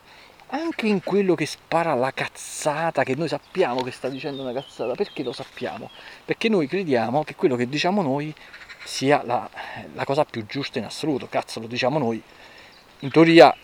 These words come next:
se io sapessi che una cosa che sto dicendo è sbagliata, non la direi.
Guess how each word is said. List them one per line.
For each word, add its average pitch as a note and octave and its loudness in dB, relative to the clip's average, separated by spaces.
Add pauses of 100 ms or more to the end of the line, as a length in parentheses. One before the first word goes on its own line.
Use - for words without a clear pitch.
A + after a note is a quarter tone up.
se - -6
io E3+ 6
sapessi C#3 0
che A#2+ -2
una B2 0
cosa D3 4
che B2+ 0
sto B2+ -4
dicendo A2+ 0
è G#2+ -2
sbagliata, A#2+ 0
non A#2+ 2
la G2+ 6
direi. G#2 -4